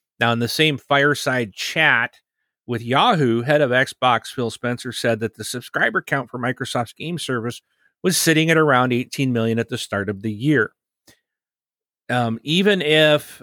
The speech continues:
the thirty million figure was mentioned in the interv-, interview, there's no, there's no saying it's actually where the sub count sits at right now. But that would be an additional twelve million signups to the service since the start of the year,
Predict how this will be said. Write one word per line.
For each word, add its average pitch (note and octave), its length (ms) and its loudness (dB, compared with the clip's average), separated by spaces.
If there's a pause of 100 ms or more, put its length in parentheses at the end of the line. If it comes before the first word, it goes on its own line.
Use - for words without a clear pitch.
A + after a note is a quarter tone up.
(140)
the A#2+ 560 0
thirty D#3 260 2
million D3+ 300 2
figure B2+ 300 0
was A#2 160 -2
mentioned C3 300 -2
in A#2 60 -4
the A#2 80 -4
interv-, C3 460 -2
interview, C#3+ 360 2
there's A#2+ 200 0
no, C3 220 0 (260)
there's B2 180 -4
no D3 120 0
saying C3+ 260 0
it's B2 180 -4
actually C3 360 0
where A#2+ 120 -4
the A2 100 -4
sub B2+ 280 -4
count A#2 260 -4
sits - 240 -6
at A#2+ 140 -2
right A#2 200 -2
now. A#2+ 360 0 (500)
But - 80 -4
that E3+ 120 2
would F3 120 0
be D#3+ 80 0
an D3 60 2
additional C#3+ 380 0
twelve G3+ 380 0
million G#3+ 300 2
signups D3+ 540 0
to C#3 80 -4
the C3 100 -2
service C#3 380 -2
since C3 200 -6
the C3 120 -10
start D3+ 440 0
of C3+ 180 0
the B2 80 2
year, A#2+ 600 2